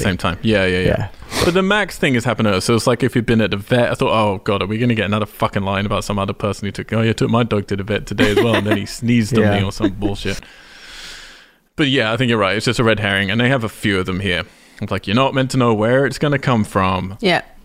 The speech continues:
Speaker 1: We're introduced to a bratty little thirteen-year-old who's flying alone. We've got a guy with Parkinson's who we set up, he can hear you, but he can't speak or move. So you think, "Well, that's gonna be a scary scene later," but no.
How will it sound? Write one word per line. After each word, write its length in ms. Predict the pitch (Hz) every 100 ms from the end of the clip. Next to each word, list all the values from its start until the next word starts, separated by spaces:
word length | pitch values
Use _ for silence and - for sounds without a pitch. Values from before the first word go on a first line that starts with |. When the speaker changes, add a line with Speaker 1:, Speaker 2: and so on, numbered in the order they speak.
| -
Speaker 1:
We're 160 | 127
introduced 400 | 123 127 120 123
to 60 | 127
a 40 |
bratty 420 | 104 120 123 127 131
little 240 | 127 123
thirteen-year-old 880 | - 117 113 131 120 101 95 95 101
who's 120 | 107
flying 360 | - 110 101 104
alone. 500 | 101 98 95 95 95 - _ _ -
We've 140 | 101
got 180 | 107 98
a 160 | 95
guy 520 | 95 127 120 120 117 113
with 240 | 107 101
Parkinson's 880 | 143 135 - 127 - 117 117 110 -
who 160 | 113 104
we 100 | 107
set 220 | - 110
up, 140 | 104
he 80 | 117
can 160 | - 104
hear 160 | 139
you, 260 | 143 90 69
but 100 | -
he 60 | 104
can't 280 | - 110 98
speak 280 | - 107 104
or 80 |
move. 340 | 98 101 95 92
So 140 | -
you 80 | 101
think, 160 | 104 90
"Well, 80 | 117
that's 180 | 151
gonna 140 | - 113
be 140 | 101
a 40 | 90
scary 320 | - 104 98
scene 220 | - 101
later," 320 | 98 98 110
but 140 | 110 -
no. 280 | 98 85